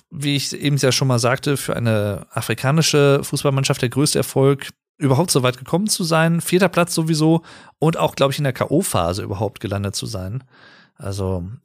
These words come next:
und es ist halt nicht immer wieder Lateinamerika gegen Europa, wie es halt häufig bei W Ms der Fall ist. Auch wenn's jetzt <laughs> genau wieder darauf hinausgelaufen ist. Wer hätte es gedacht? Äh, jedenfalls, ja, das, das hat mich sehr gefreut für solche Teams.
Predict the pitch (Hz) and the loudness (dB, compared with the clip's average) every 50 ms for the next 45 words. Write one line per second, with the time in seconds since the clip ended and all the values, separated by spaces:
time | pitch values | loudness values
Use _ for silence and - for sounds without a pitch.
0 | _ - 127 120 120 120 - 156 143 - - 139 139 151 170 170 175 160 151 143 | _ -2 0 2 2 2 2 0 0 2 2 0 2 2 2 2 2 2 4 4
1 | 139 135 127 131 131 139 131 127 120 113 110 - - 127 131 123 120 123 123 123 | 4 4 2 2 2 4 4 4 4 2 2 0 0 -2 0 0 0 2 0 0
2 | - 127 117 117 113 117 - - 107 - 131 175 185 - 120 117 120 117 120 117 | 0 -2 0 0 -2 -2 0 -2 0 2 2 0 2 2 2 2 2 2 0 -2
3 | 117 - - 120 120 117 - 131 135 131 135 - - 101 101 101 - - - - | -2 0 0 0 -2 0 0 0 0 0 -4 -6 -4 -4 -4 -4 -6 -8 -12 -14
4 | _ 127 120 117 117 113 120 113 113 117 - - - 143 117 104 - 92 98 98 | _ -10 -2 -2 0 0 0 -2 -2 -2 -4 -6 -4 -6 -6 -4 -4 -4 -4 -2
5 | 110 143 165 - - - _ _ _ - 110 117 120 113 - 117 - - - - | -2 -2 -4 -4 -8 -14 _ _ _ -4 0 0 0 0 0 0 -2 0 2 2
6 | 113 113 - - - 170 147 127 123 123 117 135 127 - 160 202 220 214 - - | 2 2 2 2 2 4 4 4 4 4 2 2 2 2 2 2 4 2 4 4
7 | 147 135 139 147 143 151 147 160 196 190 - - - - 139 156 170 160 208 - | 4 4 4 2 2 0 0 0 0 0 -2 -2 -4 0 2 4 4 4 4 2
8 | 254 233 - - 262 254 254 - - - - - - - - - - - - - | 2 0 0 2 2 2 2 0 -4 -10 -14 -16 -18 -18 -18 -18 -18 -18 -20 -20
9 | - _ - 147 147 143 143 143 143 - - 147 160 170 170 - 170 170 156 - | -20 _ 0 2 4 4 4 4 2 0 2 2 2 2 4 2 0 0 2 0
10 | 208 233 151 113 - _ _ _ _ - - - 139 - - - 156 - - 208 | 0 2 0 0 -2 _ _ _ _ -10 -6 -6 -4 -4 -4 -2 -2 0 0 0
11 | - 196 160 - - 113 107 101 - - 98 90 - - 95 92 82 80 - - | 0 0 0 0 0 0 -2 -2 -4 -2 -4 -4 -2 -2 -4 -4 -4 -6 -6 -8
12 | - - - 90 87 82 - - - | -12 -14 -12 -10 -8 -6 -6 -8 -8